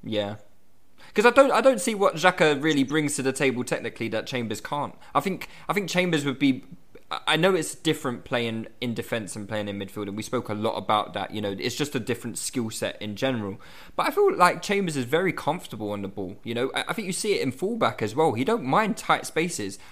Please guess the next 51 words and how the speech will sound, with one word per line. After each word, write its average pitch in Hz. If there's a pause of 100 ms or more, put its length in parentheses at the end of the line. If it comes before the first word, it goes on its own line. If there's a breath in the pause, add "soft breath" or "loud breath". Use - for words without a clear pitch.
I 139
know 190
there's, 185 (100)
um, 139 (340 soft breath)
I -
know 156
there's 151
a 131
difference 139
between 120
receiving 131
the 117
ball 120
in 117
tight 123
spaces 113
centrally 117
to 117
goal. 101
So 98
if 113
you 123
lose 135
the 131
ball 117 (480 soft breath)
in 147
the 127
centre 127
of 113
midfield, 110
you're, 110 (100)
you're 117
in 107
shit's -
creek. - (160 soft breath)
Whereas 120
maybe 131
if 120
you 120
lose 120
it -
out 107
wide, 113 (440)
uh, 107
it -
isn't 113
as 120
big 104
of 98
a 98
danger. 98